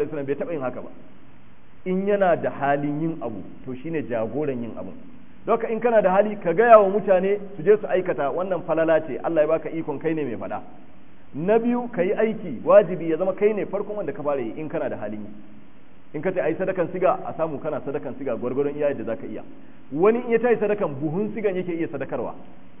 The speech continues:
Kai kuma na naira goma za ka iya sadakarwa, amma iya ƙarfin ka kenan. Wani in ya tashi kwanon dibino ɗin yake rabawa,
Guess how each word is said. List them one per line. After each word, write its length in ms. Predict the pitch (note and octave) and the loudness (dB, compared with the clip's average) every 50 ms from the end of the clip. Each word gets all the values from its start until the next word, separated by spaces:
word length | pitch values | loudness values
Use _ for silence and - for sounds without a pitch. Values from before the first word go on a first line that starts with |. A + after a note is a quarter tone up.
| - - - | -14 -10 -4
Kai 180 | - F3+ G#3 G#3+ | -2 0 0 0
kuma 360 | G#3+ A3+ A#3 B3 A3+ E3+ G#2+ | 0 2 6 6 6 6 4
na 120 | B2+ D3+ E3+ | 2 0 0
naira 200 | F3+ F3+ E3 D3+ | 2 2 2 2
goma 200 | C3 D3 D3+ D3 | 2 2 2 2
za 100 | C#3+ - | 0 0
ka 100 | - C#3 | 0 -2
iya 100 | B2 B2 | -4 -6
sadakarwa, 460 | B2+ B2 A#2+ A2+ A#2+ A2 G2+ F#2+ F2+ - | -4 -6 -6 -6 -4 -4 -4 -4 -4 -4
amma 240 | A#2 B2 B2+ B2+ C3 C#3 | -6 -4 -2 -4 -2 -2
iya 120 | D3 C#3 C3+ | -2 -2 -2
ƙarfin 300 | C3+ B2+ C3 B2 C#3 B2+ | -4 -6 -6 -6 -8 -8
ka 80 | C3+ - | -8 -10
kenan. 220 | - E2 C#2+ - - - - - - - - - - - - - - - - | -10 -12 -12 -12 -14 -12 -12 -12 -12 -12 -12 -12 -12 -12 -12 -12 -12 -10 -6
Wani 440 | B2+ D3 F3 G#3 A#3 B3 B3 B3 B3 B3 - A#3+ | -2 2 4 4 4 4 2 0 -4 -4 -6 -4
in 80 | G#3+ A3 | 2 2
ya 80 | A3+ | 2
tashi 260 | A3+ A#3 A3+ F#3 E3+ F3 - - | 4 4 0 0 -2 -4 -6 0
kwanon 420 | G3 G#3 A3 A3+ A#3 A3+ A3 G3+ F#3 | 4 6 8 8 8 6 4 2 0
dibino 300 | F#3 G3 G#3 G#3+ G3+ G3 | -2 -2 -2 0 -2 -2
ɗin 120 | F#3+ F#3 F#3 | -2 -2 -4
yake 200 | F#3 F#3 F3+ D#3 | -2 -2 0 0
rabawa, 380 | D#3+ D#3 D3+ C3 A#2 G#2+ F#2+ | 2 2 2 2 0 0 -4